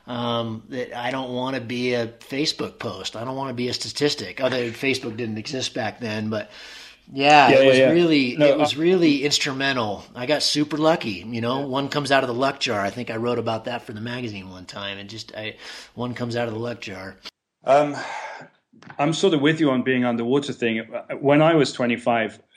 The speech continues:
Speaker 2: I had nothing like that, but I was in a car that went upside down and into a canal and sank to the bottom of the canal at the, at the end of the night.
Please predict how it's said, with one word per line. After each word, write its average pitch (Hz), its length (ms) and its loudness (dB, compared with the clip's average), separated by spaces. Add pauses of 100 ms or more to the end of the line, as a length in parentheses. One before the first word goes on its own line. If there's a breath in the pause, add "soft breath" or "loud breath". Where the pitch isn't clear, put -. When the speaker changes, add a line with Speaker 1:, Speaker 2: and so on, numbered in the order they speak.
(100)
Speaker 2:
I 123 160 -4
had 120 160 2
nothing 123 300 2
like 113 140 0
that, 120 200 2
but - 100 -4
I 117 40 0
was 113 160 2
in 113 120 2
a 104 60 -2
car 110 400 2
that 98 100 0
went 110 200 0
upside 117 360 0
down 110 240 2
and 107 120 0
into 107 240 -2
a - 20 0
canal 104 480 0
and 95 140 -10
sank 107 240 -4
to - 120 -12
the 98 60 -4
bottom 95 240 2
of 90 60 -6
the 95 80 -2
canal 98 560 0 (460 soft breath)
at 95 160 0
the, 101 140 2 (200)
at 113 140 4
the 113 120 6
end 104 180 6
of 98 100 4
the 98 240 2
night. 101 540 0